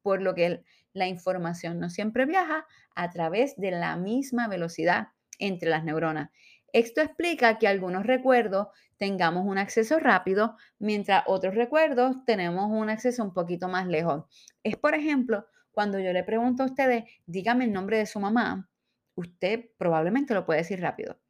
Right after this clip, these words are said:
El nombre de su papá lo puede decir rápido.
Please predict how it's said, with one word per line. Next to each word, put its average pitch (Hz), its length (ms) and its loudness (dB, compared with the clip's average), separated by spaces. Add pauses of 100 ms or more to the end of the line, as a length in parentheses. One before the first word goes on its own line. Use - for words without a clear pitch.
(360)
El 202 160 0
nombre 170 260 2
de 196 60 0
su 196 160 -2
papá 226 520 4 (440)
lo 180 220 -2
puede 160 220 4
decir 175 300 -2
rápido. 151 440 -4